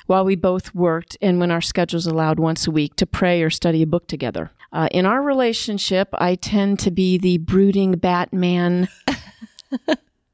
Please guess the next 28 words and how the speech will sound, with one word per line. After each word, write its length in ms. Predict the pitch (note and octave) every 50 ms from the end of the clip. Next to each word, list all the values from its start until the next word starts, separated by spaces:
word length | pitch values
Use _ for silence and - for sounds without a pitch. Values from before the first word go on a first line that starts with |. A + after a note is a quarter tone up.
| _ - -
figure, 680 | - - - A#3 A3 F3 D#3+ F3+ E3+ D#3+ F3+ A3 A#3+ - B3+ B3
and 240 | - G#3+ G#3+ G#3+ F#3+
Julie, 640 | F#3 A#3 C4 D4 C#4+ A#3 F3 E3+ E3 F3+ A3 A#3+ - - - - - - - -
uh, 280 | - E3+ E3 E3 D#3+ D#3 -
tends 280 | - - G#3+ G#3 G3+ -
to 80 | - G3+
be 100 | G3 G3
the 100 | F#3 F#3+
Mary 240 | G3+ G#3 A3 A3
Poppin 480 | A3+ - - - C#4 C#4+ - - C4 A#3+
Pollyanna 800 | A#3 - - A#3+ A#3 A#3 A#3 A3+ A#3+ B3 B3+ B3 A3+ F#3 D#3+ - C#4+ - - - F4 -
<laughs> 280 | F#4 F4+ - - G4+ D#4
figure. 420 | - A3+ A3 - - F#3+ E3 D#3+ D#3 - - - - - - - - _ _ _ - _ _ - -
Outside 460 | - G3+ G#3+ - - - B3+ A3+ A3
of 100 | G#3 G3+
marriage, 380 | G3 G#3+ A3 G#3+ A3 G#3+ F#3+ -
Julie 400 | - F#3 A#3 A#3+ A#3+ A#3+ A#3 A3+ -
is 200 | G3+ F#3+ F3 -
probably 840 | - - - - C4+ C4+ C4+ C#4 C#4 B3 G3 F3 G3 F#3 F3+ F3+ F3+
the 160 | E3 F3+ F3
next 300 | F3 F3 F3+ F#3+ - -
person 420 | - - G3 F#3 - - F#3 F3 F3
who 180 | E3 F#3 F3+
knows 320 | F3 E3+ E3+ E3+ E3+ - -
my 180 | E3+ D#3 D#3
deepest 480 | D#3 - F#3+ F#3+ F#3+ - F#3+ F3+ - -
known 380 | F3+ F3 F3 F3+ F#3 F#3+ G3 F#3+
sins, 600 | - - - D#3+ D3 D3 C#3+ D3 D3+ D#3+ -